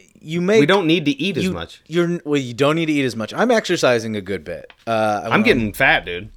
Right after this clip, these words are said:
Speaker 1: Oh yeah, I think I'm
Speaker 2: My
Speaker 1: still the same weight. I'm just exercising.
Speaker 2: My cookie intake has definitely gone up. I
Speaker 1: We
Speaker 2: used to
Speaker 1: don't
Speaker 2: not be a cookie person, but I've been eating cookies like crazy.
Speaker 1: Yeah, just pulling 'em out of the sleeve. Are you baking 'em? What are you doing?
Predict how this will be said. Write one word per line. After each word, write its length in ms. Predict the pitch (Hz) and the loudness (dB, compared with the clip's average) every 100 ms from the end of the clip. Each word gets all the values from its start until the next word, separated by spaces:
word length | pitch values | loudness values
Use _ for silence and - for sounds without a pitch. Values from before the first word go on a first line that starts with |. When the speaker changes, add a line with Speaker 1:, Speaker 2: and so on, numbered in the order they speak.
| - | 2
Speaker 1:
Oh 140 | 151 180 | 8 8
yeah, 320 | 175 190 202 - | 10 6 4 4
I 140 | 190 | 4
think 220 | - 339 | 4 0
I'm 80 | 240 123 | 2 4
Speaker 2:
My 120 | 160 | 4
Speaker 1:
still 320 | 202 180 - | 6 4 2
the 160 | 127 131 | -4 -6
same 260 | - 151 120 | -2 0 2
weight. 200 | 127 104 | 2 0
I'm 100 | 113 | -4
just 120 | 127 | -8
exercising. 680 | 95 - 76 - - - _ _ _ _ _ | -10 -10 -16 -18 -20 -20 _ _ _ _ _
Speaker 2:
My 240 | 107 123 151 | -4 -2 -2
cookie 520 | - - 147 - 156 127 | -6 -6 -4 -4 -8 -4
intake 460 | 156 156 165 160 - | -6 -2 -2 -2 -4
has 240 | 104 90 | -6 -6
definitely 540 | - 120 120 139 135 | -2 0 0 -2 -4
gone 340 | 123 120 120 113 | -2 -2 0 -2
up. 220 | 101 - 110 | -4 -6 -2
I 100 | 113 | 2
Speaker 1:
We 80 | - | 2
Speaker 2:
used 120 | 233 | 2
to 40 | |
Speaker 1:
don't 60 | 117 | 0
Speaker 2:
not 200 | 120 104 | -2 -2
be 120 | 123 | -2
a 80 | 107 | -2
cookie 380 | - 139 131 156 | -2 -4 -2 -4
person, 400 | 147 151 165 143 | -2 -2 -4 -4
but 100 | 113 | -2
I've 140 | 131 | -2
been 200 | 123 110 - | -2 -6 -6
eating 320 | 127 117 110 | -8 -8 -8
cookies 420 | 127 117 110 98 | -6 -6 -6 -8
like 180 | 87 - | -10 -10
crazy. 460 | - 95 90 73 | -6 -6 -6 -2
Speaker 1:
Yeah, 260 | 131 127 120 | 2 4 4
just 340 | 113 120 - - | 0 -6 -6 -2
pulling 260 | 143 131 | 0 0
'em 40 | 127 | 0
out 160 | 120 | 0
of 60 | 113 | -2
the 60 | 113 | -6
sleeve. 580 | 117 131 139 151 - _ _ 110 | -6 -4 -2 -4 -10 _ _ -10
Are 60 | |
you 140 | 113 110 | -8 0
baking 320 | 120 131 143 | 0 2 0
'em? 100 | 135 | -2
What 120 | 131 | -2
are 20 | |
you 60 | 117 | -2
doing? 320 | 117 101 85 | -2 -2 -8